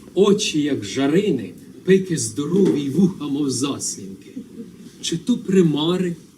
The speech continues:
подумалося козакові. Козак перехрестився, протер очі, на які налипав сніг, і знов позирнув на вовків-колядників. Проте вони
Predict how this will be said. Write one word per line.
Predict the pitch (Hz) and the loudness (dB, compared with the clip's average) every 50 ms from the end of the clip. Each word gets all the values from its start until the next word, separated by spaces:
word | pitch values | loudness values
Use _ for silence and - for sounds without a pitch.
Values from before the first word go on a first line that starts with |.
| - - | -10 -6
подумалося | 156 143 135 156 156 151 147 143 143 139 - - 143 - | -4 -2 0 2 2 2 2 2 2 0 0 -2 -4 -4
козакові. | - 147 127 120 131 120 - - 131 127 123 117 110 110 - - - - - - - - - - - | -2 -2 -2 0 -2 -4 -2 2 4 4 4 4 2 -2 -4 -6 -12 -20 -20 -20 -20 -20 -20 -12 -8
Козак | 131 120 120 139 139 135 - - - - | -6 -2 0 0 0 0 -2 -8 -12 -8
перехрестився, | - 120 127 117 - - 113 104 - - - - 156 190 190 170 - - 202 196 - - - - - - - - - - - | -4 -4 -4 -4 -4 -6 -8 -6 -6 -6 0 4 4 4 4 4 0 -2 -4 -4 -4 -6 -10 -16 -20 -20 -20 -20 -18 -18 -6
протер | - 160 147 - - 170 160 151 160 - - | -2 -2 -2 0 0 0 0 0 -2 -2 2
очі, | 160 160 190 202 196 - 208 214 202 180 - | 6 6 6 6 4 0 -2 -2 -2 0 0
на | 190 185 | 0 0
які | 185 175 185 - 185 | 0 0 0 0 0
налипав | 180 175 170 160 160 160 - 180 170 160 160 | 2 4 4 4 2 2 0 0 -2 0 -2
сніг, | - - 170 165 170 180 170 - - - - - - - - - - - - | -4 -2 2 2 4 4 2 0 -6 -12 -18 -18 -16 -16 -14 -14 -14 -10 -8
і | 147 | -6
знов | 117 120 151 180 233 240 202 170 | -4 0 2 4 4 4 2 0
позирнув | - 156 131 113 127 135 131 131 143 170 180 175 156 139 | -4 -4 -2 0 2 2 2 2 2 2 2 2 0 0
на | 135 | 0
вовків-колядників. | 127 131 123 107 - - 147 165 147 - - - 135 135 131 120 123 131 131 127 - - 139 113 101 87 82 - - - - - - - - - - - - - | 0 0 -2 -2 -6 -2 0 0 0 0 -2 -2 0 0 0 0 0 -2 -2 -4 -4 -4 -4 -4 -4 -6 -10 -14 -20 -20 -20 -20 -20 -20 -20 -20 -20 -20 -16 -6
Проте | - 127 143 135 - - 151 139 | -2 -2 -2 0 0 0 0 0
вони | 131 139 135 135 143 160 165 165 160 | 2 2 2 2 2 0 -2 -2 -4